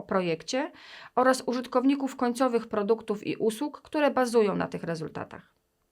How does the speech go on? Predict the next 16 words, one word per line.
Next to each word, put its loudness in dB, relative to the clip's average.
Pracownicy 2
Centrów 0
Transferu 0
Technologii 0
angażują 2
się 0
także 0
w -4
przygotowanie 0
tej 0
części -2
wniosku, -2
która 4
dotyczy -2
analizy 4
konkurencji. -6